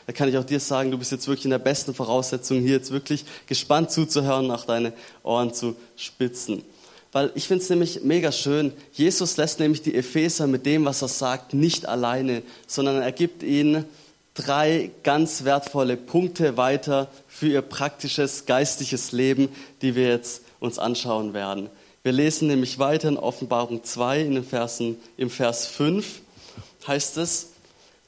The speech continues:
"Denk nun daran, wovon du abgefallen bist", ist der erste Punkt,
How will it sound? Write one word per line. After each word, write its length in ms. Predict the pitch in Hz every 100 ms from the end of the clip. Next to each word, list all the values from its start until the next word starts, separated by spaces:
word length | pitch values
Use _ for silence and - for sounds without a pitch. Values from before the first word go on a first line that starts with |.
| -
"Denk 240 | 156 196
nun 220 | 160 165
daran, 560 | 147 131 127 143 165 175 -
wovon 320 | 123 - 131
du 140 | 123 -
abgefallen 760 | 156 - 165 - 147 151 151
bist", 600 | 156 165 165 - - - - - _ _ _ _
ist 140 | -
der 80 | 139
erste 360 | 127 156 - 160
Punkt, 480 | 160 151 160 160